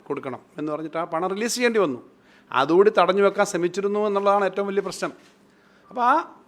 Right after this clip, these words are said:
പണവും അ-, അങ്ങനെ കിട്ടി. അപ്പോൾ ഈ, ഇപ്പോൾ കോടതിയുടെ മുന്നിൽ ഇത് വിശാലമായ ബെഞ്ചിന് പോകുമെന്നുള്ള പ്രതീക്ഷയിലാണ്. എന്തായാലും സുപ്രീം കോടതിയുടെ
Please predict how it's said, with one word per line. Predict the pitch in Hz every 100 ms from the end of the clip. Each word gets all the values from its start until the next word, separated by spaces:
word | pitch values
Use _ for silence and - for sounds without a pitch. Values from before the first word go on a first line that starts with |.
| -
പണവും | 190 196 254 254
അ-, | 170
അങ്ങനെ | 160 175 165
കിട്ടി. | 147 120 -
അപ്പോൾ | 165
ഈ, | 214 208 -
ഇപ്പോൾ | 170
കോടതിയുടെ | 170 220 214 226 247 247
മുന്നിൽ | 226 220 254 _ _ _ -
ഇത് | 202
വിശാലമായ | 196 214 214 220 220
ബെഞ്ചിന് | 202 196 214
പോകുമെന്നുള്ള | 190 196 202 202 196
പ്രതീക്ഷയിലാണ്. | 185 175 175 170 160 175
എന്തായാലും | 175 175 180
സുപ്രീം | 180 160 190
കോടതിയുടെ | 190 190 185 190 190